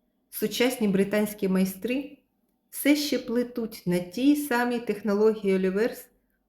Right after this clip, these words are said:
постачаючи мережево для Dior та інших модних домів. Тепер перенесімося до Бірмінгему.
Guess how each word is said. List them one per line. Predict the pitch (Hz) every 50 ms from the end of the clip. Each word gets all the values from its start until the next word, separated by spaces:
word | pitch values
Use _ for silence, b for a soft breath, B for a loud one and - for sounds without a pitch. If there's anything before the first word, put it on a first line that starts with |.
| _ _
постачаючи | - 202 202 202 - 196 190 - - 196 185 175 175 - - 175
мережево | 170 175 175 196 214 220 214 220 214 208 202 190
для | 175 175 180
Dior | 175 160 165 165 170 190 208 220 214 - - - _ _ _ _ _ _
та | - 170
інших | 170 170 - 170 180 190 185 - 196 - -
модних | 160 156 160 160 160 165 160 160 -
домів. | - 156 156 156 151 156 156 - - _ _ _ _ _ _ _ _ _ _ _ _ _ _ _ _ _ _ _ _ _ -
Тепер | 214 214 - 294 294 294 294
перенесімося | 220 220 226 226 247 240 - - 294 285 269 269 254 214
до | 214 220
Бірмінгему. | 202 190 214 196 170 156 156 151 156 - 165 160 170